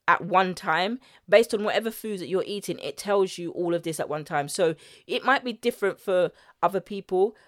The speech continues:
but if you like the step-by-step-by-step approach, then you can do this. But you can actually choose to not have this. I'm gonna continue without that 'cause, oh, jeez, this is taking long. It's now including intermittent fasting.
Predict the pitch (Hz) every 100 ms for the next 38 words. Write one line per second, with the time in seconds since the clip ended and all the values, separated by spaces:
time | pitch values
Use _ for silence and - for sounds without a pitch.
0 | _ - 151 - 170 185 220 254 220 208
1 | - - - - 320 - - 170 180 180
2 | - - 180 - - 175 175 - 180 -
3 | 175 - 233 170 165 - _ - - 180
4 | 175 165 190 165 160 143 175 185 226 202
5 | - 190 208 180 165 165 185 - 156 143
6 | 143 147 - 208 208 190 190 170 202 160
7 | 151 - 160 156 - 139 - - 147 -
8 | - _ _ _ _ _ _ _ _ _
9 | _ _ _ - - _ - - - -
10 | - - - 185 185 170 170 - 196 180
11 | 175 - 170 185 165 165 160 139 135 -
12 | 151 156 - 127